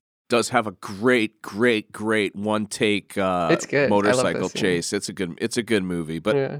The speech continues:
Speaker 1: I don't know if the film's writers would, would agree that, that, you know, that, <sighs> fuck, I don't care. Who cares?
Speaker 2: <laughs>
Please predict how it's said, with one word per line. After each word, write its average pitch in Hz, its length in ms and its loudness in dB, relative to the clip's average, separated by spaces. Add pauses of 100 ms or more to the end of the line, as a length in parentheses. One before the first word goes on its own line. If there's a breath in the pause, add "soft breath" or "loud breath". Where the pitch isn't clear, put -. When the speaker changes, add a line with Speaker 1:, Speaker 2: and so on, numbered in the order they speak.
Speaker 1:
I 143 80 6
don't 185 120 6
know 190 120 6
if 180 100 0
the 160 120 2
film's 156 520 0
writers 131 540 2
would, 110 340 0
would 107 320 0
agree 110 480 0
that, 101 160 0 (240)
that, 101 220 2 (320)
you 92 260 -2
know, 87 280 2
that, 90 240 -2 (100)
<sighs> - 100 -20
fuck, - 680 -8
I 80 120 0
don't 67 160 -10
care. 67 300 -8
Who 92 80 -8
cares? - 840 0
Speaker 2:
<laughs> - 60 -20